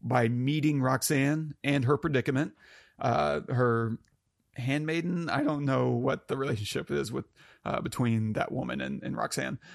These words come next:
but she says it perfectly, right? She says, because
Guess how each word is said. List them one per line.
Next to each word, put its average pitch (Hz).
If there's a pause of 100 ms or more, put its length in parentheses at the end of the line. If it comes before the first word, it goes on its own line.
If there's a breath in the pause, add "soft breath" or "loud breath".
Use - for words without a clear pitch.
(240 loud breath)
but 131
she -
says 156
it 139
perfectly, 135
right? 135
She -
says, 123 (340 loud breath)
because 127